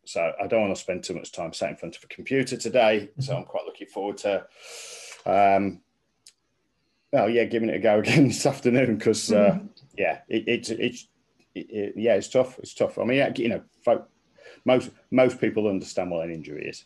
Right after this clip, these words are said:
Speaker 1: you know,
Speaker 2: Yeah.
Speaker 1: and we, most of us have struggled with, with an injury at some point. And it's, um, it, it's debilita-, debilitating in one sense, but it knocks you sideways in another sense. So, you know, there's a physical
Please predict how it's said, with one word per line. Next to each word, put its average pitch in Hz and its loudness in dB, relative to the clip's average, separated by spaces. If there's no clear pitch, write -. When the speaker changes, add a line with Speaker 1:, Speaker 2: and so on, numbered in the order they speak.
Speaker 1:
you 78 -10
know, 73 -14
Speaker 2:
Yeah. 92 -4
Speaker 1:
and 98 -6
we, 92 -10
most 98 -4
of 80 -14
us - -10
have - -16
struggled 80 -12
with, 80 -12
with 80 -10
an 82 -10
injury 82 -10
at - -16
some 76 -16
point. 80 -14
And 92 -4
it's, - -8
um, 90 -2
it, 107 -6
it's - -8
debilita-, 113 -4
debilitating 110 -2
in 101 -4
one 101 -2
sense, - -4
but 92 0
it 92 -10
knocks 98 -10
you 92 -6
sideways 82 -4
in 82 -10
another 80 -10
sense. - -16
So, 76 -8
you 90 -10
know, 76 -10
there's 90 -10
a 90 -6
physical 110 -2